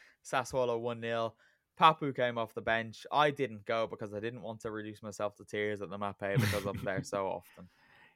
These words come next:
Speaker 2: Yeah. Well, if, just before we go back to Papu,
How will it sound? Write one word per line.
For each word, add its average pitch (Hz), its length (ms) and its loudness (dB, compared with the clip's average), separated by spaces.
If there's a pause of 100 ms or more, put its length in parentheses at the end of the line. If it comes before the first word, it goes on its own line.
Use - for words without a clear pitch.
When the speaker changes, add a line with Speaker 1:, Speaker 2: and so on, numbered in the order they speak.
(140)
Speaker 2:
Yeah. 82 320 -4 (1000)
Well, 120 260 6 (320)
if, 127 280 2 (360)
just 139 240 4
before 110 440 4
we 101 100 2
go 107 140 6
back 101 200 6
to - 80 0
Papu, 104 600 4